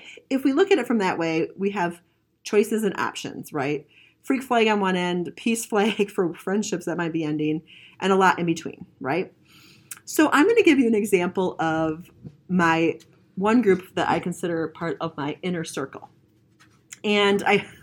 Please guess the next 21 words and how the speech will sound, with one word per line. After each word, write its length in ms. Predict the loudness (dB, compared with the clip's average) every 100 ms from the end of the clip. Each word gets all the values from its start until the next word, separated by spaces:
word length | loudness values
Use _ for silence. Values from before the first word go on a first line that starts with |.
| -2
hope 220 | -2 2
they 100 | 0
don't 160 | 2
mind 220 | 2 2 0
if 120 | -2
they're 120 | -2
listening. 500 | -2 -2 -2 -2 -4 -10 -20 -20 -20 -8 0
And 360 | 4 4 2
there, 320 | 2 4 4 4
there's 180 | 2 6
five 240 | 4 4
of 100 | -2
us, 260 | -6 -8 -8
okay? 380 | -4 -2 -2 -2
And 240 | -2 -2
so 340 | -2 0 0
I'm 80 | 0
not 180 | 0 -2
gonna 160 | -2 -2
do 160 | 0
names. 600 | 2 12 12 12 10 -6